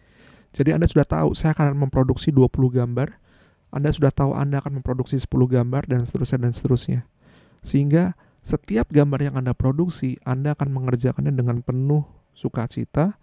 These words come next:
sudah tahu gambar ini untuk apa, mempresentasikan apa, sehingga pada saat presentasinya pun Anda dengan sangat mudah bisa menunjukkan aspek yang ingin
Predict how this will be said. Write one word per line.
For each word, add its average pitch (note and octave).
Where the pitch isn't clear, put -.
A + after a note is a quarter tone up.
sudah C3
tahu C3
gambar A#2+
ini B2+
untuk B2
apa, D#3
mempresentasikan B2
apa, D#3
sehingga C#3
pada -
saat -
presentasinya C3
pun D#3+
Anda C3+
dengan B2
sangat C#3+
mudah C3+
bisa B2+
menunjukkan B2+
aspek -
yang -
ingin C3